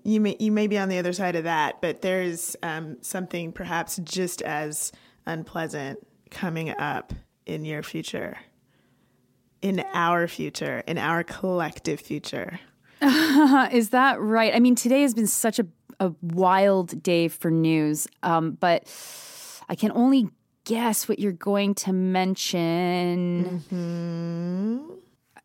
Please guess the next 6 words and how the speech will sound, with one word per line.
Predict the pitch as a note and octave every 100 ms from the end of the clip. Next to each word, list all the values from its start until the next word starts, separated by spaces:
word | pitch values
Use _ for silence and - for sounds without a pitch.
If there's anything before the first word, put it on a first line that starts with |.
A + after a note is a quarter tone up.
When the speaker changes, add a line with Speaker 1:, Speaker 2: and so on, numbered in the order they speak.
| _ _
Speaker 2:
Is | A3+ A3+ G3+
it, | A#3+ A#3+ - - - - - -
uh, | G#3 G3+ G3 F#3 - _ _ _ _ _ -
Afghanistan? | F#3 - F3+ A3+ B3 C4 C4 C4+ C4+ B3+ _ _ _ _ _ _ _ F3
Speaker 1:
No. | F#3 E3+ E3 D#3+ E3 _ _ _ _ _ _ _
No. | F3 E3 E3